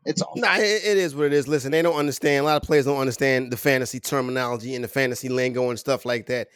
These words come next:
Speaker 2: And this year could be a tough year for fantasy terminology and fantasy lingo, but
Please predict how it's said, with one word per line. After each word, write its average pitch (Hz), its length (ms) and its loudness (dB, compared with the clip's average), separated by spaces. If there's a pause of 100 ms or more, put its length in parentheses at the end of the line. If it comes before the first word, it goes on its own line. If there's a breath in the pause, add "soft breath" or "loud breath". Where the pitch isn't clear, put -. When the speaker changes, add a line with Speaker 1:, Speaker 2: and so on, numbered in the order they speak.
(260 soft breath)
Speaker 2:
And 139 160 0
this 160 240 4
year 147 140 2
could 165 280 0
be 139 160 -2
a 131 60 2
tough - 360 0
year 156 300 0 (380 soft breath)
for 127 220 0 (180)
fantasy 139 340 2
terminology 127 720 2
and 123 100 -4
fantasy 127 380 -2
lingo, 120 380 -2
but 107 220 -8